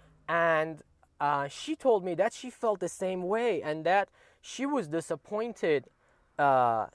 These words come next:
when she saw how I was reacting. But I was only reacting to the patterns I thought were correct. And she was reacting to the patterns she thought were correct.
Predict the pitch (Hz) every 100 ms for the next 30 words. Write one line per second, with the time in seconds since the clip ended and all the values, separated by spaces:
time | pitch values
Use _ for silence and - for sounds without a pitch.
0 | _ 151 170 160 - 143 - 170 190 185
1 | 160 143 127 127 127 - 135 139 180 196
2 | _ 151 113 95 _ _ _ 180 170 240
3 | 302 240 220 196 170 165 196 - 196 170
4 | 147 - - 208 180 175 - 196 254 311
5 | - - 214 156 160 147 151 160 - 196
6 | 202 262 277 - - _ _ _ _ _
7 | - 185 185 - 302 311 254 190 190 196
8 | 196 - - 196 220 - _ - 175 -
9 | 202 196 220 226 - 339 381 - 233 185
10 | 156 147 - 131 110 95